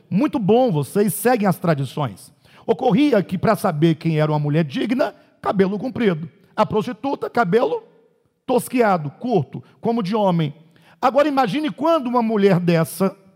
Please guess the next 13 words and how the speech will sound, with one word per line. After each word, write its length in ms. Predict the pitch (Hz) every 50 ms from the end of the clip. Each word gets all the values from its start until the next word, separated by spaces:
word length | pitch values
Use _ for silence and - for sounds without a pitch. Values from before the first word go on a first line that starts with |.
| _ _ _ _ _
de, 360 | - 151 123 165 190 180 160 -
é, 200 | - 175 156 156
indigna, 580 | 226 254 214 147 170 170 160 180 185 214 262 - _ - _ _
impura, 480 | - 185 175 - - 160 160 160 175 160 - -
se 180 | - - 320 302
convertia 560 | - 240 359 349 320 311 - - - - 240
ao 60 | -
Senhor. 340 | - - 220 185 147 117 104 _ _ _ _ _ _ _ _ _ _ _ _ _ _ _ _ _ _ _ _ _ _ _ _ -
Ela 140 | 175 202
não 100 | 202 196
tinha 160 | 180 - 214 214
um 40 |
problema? 540 | 185 175 190 170 208 247 247 226 190 - 131